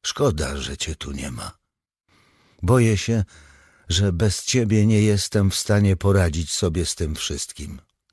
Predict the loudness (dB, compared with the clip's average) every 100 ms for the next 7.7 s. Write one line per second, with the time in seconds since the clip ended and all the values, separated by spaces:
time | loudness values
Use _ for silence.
0 | _ _ _ _ _ _ _ _ _ _
1 | _ _ _ -4 0 4 4 4 2 0
2 | 0 -2 -4 -4 -4 -8 -10 -12 -18 _
3 | _ _ _ _ _ _ _ _ _ _
4 | _ _ 0 2 4 2 2 -2 -2 -2
5 | -6 -10 -16 _ _ _ _ _ 2 4
6 | 6 8 6 6 4 4 6 6 4 2
7 | 2 4 6 4 2 -6 -14